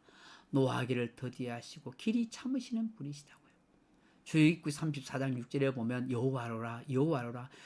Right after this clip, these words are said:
자비롭고 은혜롭고 노하기를 더디하고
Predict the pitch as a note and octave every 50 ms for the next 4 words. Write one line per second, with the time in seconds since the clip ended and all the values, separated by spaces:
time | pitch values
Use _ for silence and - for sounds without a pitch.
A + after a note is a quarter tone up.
0 | - - - - - - B2 C3 A#2+ C#3 B2+ B2+ B2 - - C#3 C3 E3+ F#3+ G3
1 | F3 C#3+ B2+ B2 B2 - - B2 C3+ C#3+ C3+ B2+ C#3+ D#3 F3 E3+ F#3+ F3+ F3 F3+
2 | - - G#3+ A3 - D3+ A#2 A2+ - - B2+